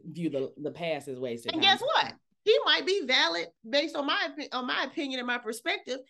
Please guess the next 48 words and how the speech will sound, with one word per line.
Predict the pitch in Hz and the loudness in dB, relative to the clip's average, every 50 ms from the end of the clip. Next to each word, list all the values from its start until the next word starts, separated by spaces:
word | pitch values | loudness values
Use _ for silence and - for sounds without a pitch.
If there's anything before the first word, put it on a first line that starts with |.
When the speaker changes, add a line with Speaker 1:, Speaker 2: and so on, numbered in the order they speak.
| _ _ _ _ - | _ _ _ _ -4
Speaker 2:
in | - 302 320 311 | -2 -2 -2 0
saying | 311 349 359 415 453 415 359 294 | 0 0 2 4 4 2 2 0
he | 320 277 240 | -2 -2 -2
wasted | 240 233 269 269 254 | -2 -2 -2 -2 -4
her | 254 254 254 | -4 -4 -2
time | 311 285 285 302 285 | 0 2 2 2 0
because | 285 294 - 381 330 320 339 320 320 - | -2 -6 -4 0 0 2 0 0 -2 -4
of | 294 311 | 2 4
all | 339 339 349 359 | 6 6 6 4
the | 349 | 2
times | 339 - 392 381 370 381 381 381 - _ _ _ - | -2 0 2 4 4 4 2 0 -4 _ _ _ -8
that | 349 339 320 | -6 -6 -4
she | 320 - 415 - | -2 2 4 6
already | 392 381 392 415 | 6 6 6 4
knew | 415 466 494 494 415 | 0 0 -2 -2 -2
better. | 339 226 160 139 135 160 _ _ _ _ _ _ _ _ _ _ _ _ _ _ _ - | -2 -4 -4 -6 -10 -16 _ _ _ _ _ _ _ _ _ _ _ _ _ _ _ -8
Speaker 1:
Yeah. | 247 254 240 240 233 226 220 214 _ _ _ _ - | -6 -4 -2 -2 -2 -4 -6 -10 _ _ _ _ -6
Speaker 2:
So | 359 370 | -6 -4
she | 359 - 440 440 427 | 0 0 0 2 4
very | 427 427 440 427 415 | 4 4 4 4 4
well | 427 415 392 359 302 | 4 4 4 4 6
might | 294 269 254 | 4 4 4
have | 233 214 | 2 0
known | 220 214 202 185 180 | -2 -2 -2 -2 -2
she | - 208 214 208 | -4 -6 -4 -2
had | 180 - - | -2 -2 -4
been | 170 160 | -6 -6
wasting | 147 151 147 147 - 143 139 | -6 -6 -8 -8 -10 -10 -10
her | 143 139 | -10 -12
time. | - - - | -12 -6 -2
Speaker 1:
Right, | 185 156 131 - - - | 0 0 0 0 -2 0
right, | 220 208 165 131 - 175 | 2 2 2 0 -2 -4
right, | 135 104 - | -6 -8 -8
right. | 101 101 - - _ _ _ _ _ _ _ _ - | -10 -12 -12 -14 _ _ _ _ _ _ _ _ -10
Speaker 2:
She | - 254 | -6 -2
may | 240 220 | 0 0
have | 214 214 | 0 0
known | 214 175 151 127 | -2 -4 -6 -6
that, | 110 - - - | -8 -14 -12 -4
based | - 220 240 - - | 0 2 2 2 2
on | 240 220 | 0 2
my | 220 214 190 | 2 2 2
opinion. | 180 - 185 143 - - - - - - - | 2 -2 -6 -10 -10 -12 -18 -20 -12 -6 -6
Speaker 1:
Right. | 247 233 202 - - 285 - _ _ _ _ - | -6 -6 -6 -10 -10 -12 -12 _ _ _ _ -12
Speaker 2:
<laughs> | 320 - - _ - - - - - - - - - - | -12 -12 -14 _ -20 -20 -20 -18 -18 -18 -18 -8 0 2
Um, | 277 277 277 277 269 262 247 240 247 247 - - _ _ _ _ _ _ _ _ _ _ _ _ _ _ _ _ _ _ - - - - - - - - - - _ | 4 6 8 8 6 6 4 0 -4 -6 -8 -12 _ _ _ _ _ _ _ _ _ _ _ _ _ _ _ _ _ _ -20 -20 -20 -20 -20 -20 -20 -20 -20 -10 _
but | - 285 - - | 0 2 4 4
I | 254 302 440 | 6 4 4